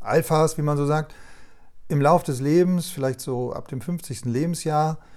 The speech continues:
wieder zunimmt. Und dass Leberveränderungen und Folgen davon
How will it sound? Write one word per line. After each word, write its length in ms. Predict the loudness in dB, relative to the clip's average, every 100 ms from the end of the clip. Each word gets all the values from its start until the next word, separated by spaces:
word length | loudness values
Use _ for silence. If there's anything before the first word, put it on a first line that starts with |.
| -16 -8
wieder 320 | -2 0 -2
zunimmt. 680 | -2 0 2 0 -6 -10 -14 -16 -18 -20 -20 -14 -8
Und 160 | -4
dass 140 | -2 0
Leberveränderungen 960 | 2 2 2 -2 0 2 2 2 0
und 240 | -2 -6 -4
Folgen 320 | -2 0 0
davon 460 | -2 0 0 -2